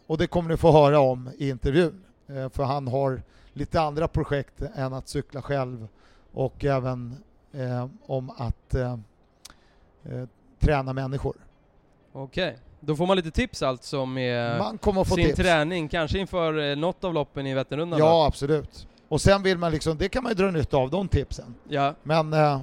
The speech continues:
Speaker 1: sen kanske, och det är inte bara han som, eh,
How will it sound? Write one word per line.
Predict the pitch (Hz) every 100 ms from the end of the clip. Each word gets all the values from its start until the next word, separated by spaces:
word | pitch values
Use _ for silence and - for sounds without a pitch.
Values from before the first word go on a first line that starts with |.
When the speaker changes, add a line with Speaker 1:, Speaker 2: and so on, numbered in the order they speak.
| -
Speaker 1:
sen | - 143
kanske, | 147 175 160 156 139
och | 131 139
det | 156
är |
inte | 165
bara | 143 143
han | 135 165 165
som, | 156 143 123 101 - _ _ _ -
eh, | -